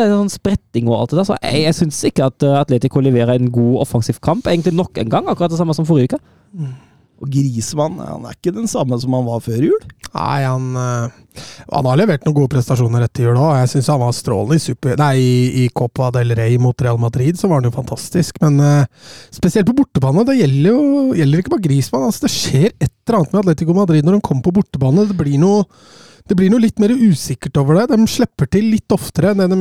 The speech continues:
Speaker 3: gjør på hjemmebane, og, og sk-, skaper en litt mindre, og det... Nå måtte jo Morata ut med noe som så ganske alvorlig ut, og de har liksom ingen klar nier bak han.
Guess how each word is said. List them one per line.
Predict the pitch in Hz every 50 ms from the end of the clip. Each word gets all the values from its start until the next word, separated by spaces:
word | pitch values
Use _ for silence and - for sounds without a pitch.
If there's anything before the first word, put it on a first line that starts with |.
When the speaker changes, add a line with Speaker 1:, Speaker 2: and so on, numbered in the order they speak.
| 185
Speaker 3:
gjør | 170 -
på | 196 196
hjemmebane, | 180 151 139 135 139 139 151 190 208 202 196
og, | 196 190 185 180 165 - - 175 -
og | 185 -
sk-, | - - - - - - - -
skaper | - 214 202 151 - - 170 143 175
en | 190 185 185 190 185 185 180 175 160 151 160 165 160
litt | 196 - - - -
mindre, | 156 147 139 139 135 151 226 302
og | 254 233
det... | 247 254 240 233 226 185 180 - 202 190 - - - - _ _ - - - - - -
Nå | - 214
måtte | 220 190 - - 190
jo | 190
Morata | 214 202 175 151 - - 202 190
ut | 202 - -
med | 208 202
noe | 185 165
som | - 196 -
så | - - 165 180
ganske | 196 175 151 - - - 175
alvorlig | 175 170 151 135 123 123 135 170 185
ut, | - 202
og | 202 214 208 196 196 190 - - _ _ _ - - - _ _ _ _ -
de | 214 196
har | 170 202 240
liksom | 277 254 - 220 233
ingen | 220 226 - - -
klar | - 185 160 156 185 196 208 190
nier | 180 175 160 151 147 180 214 208 180 147 123
bak | - - 143 190 214 - - -
han. | 214 233 302